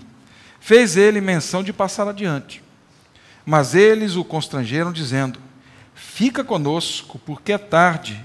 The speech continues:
e o dia já declina." E entrou para ficar com eles. E aconteceu que, quando estavam à mesa, tomando ele o pão, o abençoou e, tendo partido, lhes deu.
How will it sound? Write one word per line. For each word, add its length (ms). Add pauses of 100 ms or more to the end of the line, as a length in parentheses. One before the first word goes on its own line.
e 120
o 80
dia 240
já 100
declina." 560 (720)
E 100
entrou 300
para 220
ficar 360
com 220
eles. 460 (960)
E 100
aconteceu 960
que, 140
quando 400
estavam 520
à 60
mesa, 380 (640)
tomando 500
ele 160
o 60
pão, 420
o 60
abençoou 760
e, 60
tendo 360
partido, 560
lhes 200
deu. 260